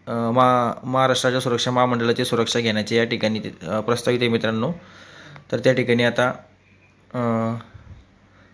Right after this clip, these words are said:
सर्व्हे करण्याचे काम या ठिकाणी लवकरात लवकर या ठिकाणी सांगितलेले आहे. तर तुम्ही बघू शकता यामध्ये नाशिक, मालेगाव, त्यानंतर अहिल्यानगर,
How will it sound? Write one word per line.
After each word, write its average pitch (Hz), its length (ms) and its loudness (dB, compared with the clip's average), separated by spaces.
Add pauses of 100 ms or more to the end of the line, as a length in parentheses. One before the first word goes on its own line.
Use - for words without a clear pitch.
सर्व्हे 117 340 4
करण्याचे 120 380 0
काम 120 200 4
या 127 80 4
ठिकाणी 113 300 0
लवकरात 120 300 4
लवकर 120 280 0
या 120 120 2
ठिकाणी 113 420 -4
सांगितलेले 110 480 2
आहे. 110 220 2 (600)
तर - 60 -12
तुम्ही 123 340 -6
बघू 135 180 0
शकता 120 240 -2
यामध्ये 120 360 2
नाशिक, 113 500 0
मालेगाव, 110 640 0 (540)
त्यानंतर 110 300 -2
अहिल्यानगर, 110 720 2